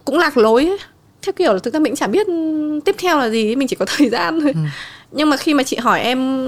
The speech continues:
Speaker 1: ví dụ mười câu hỏi đi, thì em phải trả lời, tự nhiên em cũng hệ thống
Speaker 2: Ừ.
Speaker 1: lại cái dự án của mình.
Speaker 2: Ừ.
Speaker 1: Xong mình cũng biết, à, mình,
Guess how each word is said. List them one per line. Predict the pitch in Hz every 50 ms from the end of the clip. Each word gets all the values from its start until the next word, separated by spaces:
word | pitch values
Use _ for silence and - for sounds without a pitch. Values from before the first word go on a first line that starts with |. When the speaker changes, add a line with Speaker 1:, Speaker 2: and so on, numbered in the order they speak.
| 254
Speaker 1:
ví | 240 262
dụ | 262 -
mười | 233 226 208 202
câu | - 247
hỏi | 240 254 226 180 156
đi, | 175 220 233
thì | - - 202
em | 180 240 254 240
phải | - 196 170
trả | - 185 160
lời, | 165 175 180 175 175 170 170 170 - _ _ _ _
tự | - 214
nhiên | 202 269 269
em | 262
cũng | 254 - 285
hệ | 311 - -
thống | - 220 202 226 262 302 339 359 370 370 370 - _ _ _ _ - - -
Speaker 2:
Ừ. | 180 156
Speaker 1:
lại | 233 240 226 226 220
cái | - 208
dự | 220 262
án | - 196 170 175 226
của | 254
mình. | 240 196 190 185 175 175 180
Speaker 2:
Ừ. | 180 165 156 151 143 127 - - - - -
Speaker 1:
Xong | 233 226 214
mình | 196 185
cũng | - 214
biết, | 262 277
à, | - - 175 170 170 170
mình, | 170 165 170 170 165 165 170 165